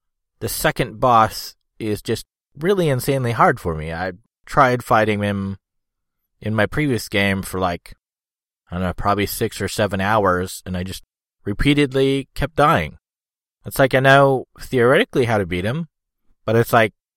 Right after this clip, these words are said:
you know, you gotta jump at this time and jump at this time and do this at that time. And it's like, oh my god. It's like,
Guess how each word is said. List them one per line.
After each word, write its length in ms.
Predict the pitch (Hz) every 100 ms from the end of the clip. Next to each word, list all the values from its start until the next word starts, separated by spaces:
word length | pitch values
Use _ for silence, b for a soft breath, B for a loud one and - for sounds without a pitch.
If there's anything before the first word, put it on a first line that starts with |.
| _ _ _
you 100 | -
know, 80 | 107
you 80 | 104
gotta 220 | 110 104
jump 240 | 113 110
at 100 | 101
this 140 | 120 -
time 240 | 113 104
and 80 | 95
jump 180 | 107 92
at 40 |
this 160 | - 107
time 280 | 120 104 95
and 120 | 95
do 120 | 107
this 220 | 110 107
at 80 | 92
that 200 | 107 104
time. 360 | - 98 98 98 _ _ _ _ _
And 100 | 123
it's 140 | 131 -
like, 300 | 131 127 - _ _ _ _ -
oh 80 | 156
my 100 | 170
god. 280 | 156 76 - _ _ _ _ _
It's 160 | 127 120
like, 220 | 127 120